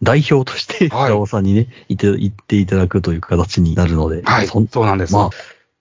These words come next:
Speaker 1: はい。よろしくお願いします。
Speaker 2: <laughs>
Speaker 1: あー、
Speaker 2: ちゃんと喋れるんでしょうか？
Speaker 1: なんかもう、
Speaker 2: 非常に不安ではありますが。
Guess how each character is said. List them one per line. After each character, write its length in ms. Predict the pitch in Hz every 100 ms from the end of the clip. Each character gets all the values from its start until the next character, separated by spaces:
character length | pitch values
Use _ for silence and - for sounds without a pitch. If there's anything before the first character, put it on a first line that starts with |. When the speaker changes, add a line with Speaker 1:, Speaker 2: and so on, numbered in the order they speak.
| _ -
Speaker 1:
は 120 | -
い。 80 | -
よ 140 | 92 90
ろ 60 |
し 100 | -
く 80 | -
お 140 | -
願 200 | 120 -
い 40 | 123
し 160 | -
ま 80 | 110
す。 40 | -
Speaker 2:
<laughs> 1600 | 214 196 190 208 165 208 220 233 247 226 208 190 - - - -
Speaker 1:
あ 180 | 95
ー、 40 | 90
Speaker 2:
ち 80 | 107
ゃ 40 |
ん 40 |
と 80 | 127
喋 140 | 92 120
れ 80 | 123
る 80 | 120
ん 40 |
で 80 | 117
し 60 |
ょ 60 | 120
う 40 |
か？ 80 | 110
Speaker 1:
な 60 | 113
ん 20 |
か 20 |
も 40 | -
う、 20 |
Speaker 2:
非 80 | 110
常 140 | 117
に 100 | 101
不 160 | 98 127
安 80 | 123
で 80 |
は 100 | 120
あ 40 | 110
り 80 | 110
ま 140 | 107
す 140 | -
が。 180 | 101 92